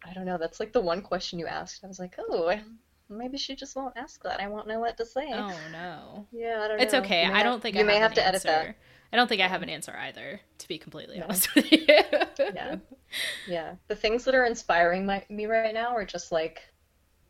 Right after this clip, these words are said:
Speaker 1: I have to get out of bed. I have to pay my rent. <laughs> Like,
Speaker 2: <laughs>
Speaker 1: that's <laughs> not very inspirational, but, like, that's what's getting me through the motions of things.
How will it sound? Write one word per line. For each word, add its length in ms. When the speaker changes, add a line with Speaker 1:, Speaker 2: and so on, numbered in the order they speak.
Speaker 1:
I 60
have 420
to 80
get 140
out 100
of 100
bed. 480
I 40
have 220
to 80
pay 160
my 140
rent. 360
<laughs> 100
Like, 220
Speaker 2:
<laughs> 200
Speaker 1:
that's 580
<laughs> 220
not 180
very 220
inspirational, 680
but, 160
like, 220
that's 260
what's 260
getting 240
me 100
through 160
the 60
motions 440
of 80
things. 240